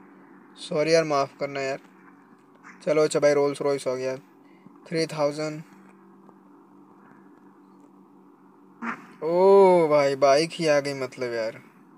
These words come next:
मेरे को पता, I think मेरे को exactly नहीं पता है कि किसका cheat code कौन सा है। डाल देते हैं भाई, वन से लेकर नाइन थाउजेंड तक। So,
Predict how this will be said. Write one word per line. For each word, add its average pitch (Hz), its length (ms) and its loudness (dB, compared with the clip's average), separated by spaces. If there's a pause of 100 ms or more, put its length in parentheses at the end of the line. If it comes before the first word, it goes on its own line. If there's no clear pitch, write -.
(160)
मेरे 196 180 6
को 247 80 4
पता, 226 260 6
I 269 140 2
think 370 180 2
मेरे 330 120 6
को 302 60 10
exactly 240 500 6
नहीं 269 160 2
पता 220 200 4
है 220 100 8
कि 302 100 -2
किसका - 440 -2
cheat 226 240 -6
code 262 160 -2 (100)
कौन 170 220 0
सा 120 260 2
है। 110 80 -2 (760)
डाल 285 240 8
देते 277 160 6
हैं 262 80 8
भाई, 254 140 8
वन 247 200 4
से 254 120 6
लेकर 240 380 6 (360)
नाइन 165 340 -2
थाउजेंड 151 440 -4
तक। 143 80 -6 (2500)
So, 165 560 -4